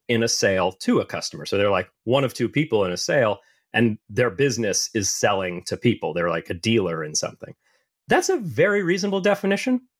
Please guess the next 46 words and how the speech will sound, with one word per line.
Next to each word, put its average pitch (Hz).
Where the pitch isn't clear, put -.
It 135
should 226
be 208
the 170
definition 143
in 107
crypto, 214
but 123
instead 139
we're 139
going 117
down 110
this 107
rabbit 107
hole 101
of 90
talking 98
about 92
people 101
who 98
publish 92
software 90
and 87
control 92
the 90
fees 87
for -
the -
smart -
contracts 85
on 82
that 80
software. -
You 135
know, 113
it's -
much 165
better 151
in 127
all 131
legal 165
areas 165
and 120
policy 117
areas 107
generally 135